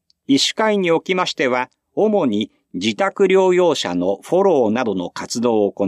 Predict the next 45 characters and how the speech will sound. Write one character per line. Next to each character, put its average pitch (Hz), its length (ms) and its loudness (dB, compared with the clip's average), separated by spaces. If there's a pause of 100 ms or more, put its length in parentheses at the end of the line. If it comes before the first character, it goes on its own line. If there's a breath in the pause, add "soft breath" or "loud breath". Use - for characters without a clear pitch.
(100)
い、 82 120 -8 (520)
市 147 160 -2
立 180 260 -2
病 170 240 2
院 139 140 4
に 135 140 2
は 107 240 -2 (260 soft breath)
コ 127 140 0
ロ 190 120 2
ナ 170 160 0
外 135 280 -2
来、 69 340 -6 (220)
入 175 340 2
院 170 240 -4
な 151 140 -2
ど 90 100 -6
で 82 220 -10 (160)
大 117 200 -4
変 131 340 -2
お 107 120 -8
世 165 180 -2
話 139 120 -2
に 147 120 2
な 76 120 -2
り - 80 -18
ま 67 100 -14
し - 100 -6
た。 - 140 -12 (1300)
私 127 340 0
は 120 220 0
今 131 220 2
ま 139 160 -2
で 113 280 -2
医 135 120 2
師 - 160 -2
会 180 260 0
の 135 160 2
理 139 160 2
事 190 140 -6
と 156 140 0
し - 120 -6
て、 131 260 -2 (240)
主 127 260 2
に 76 200 -8 (100)
介 185 320 0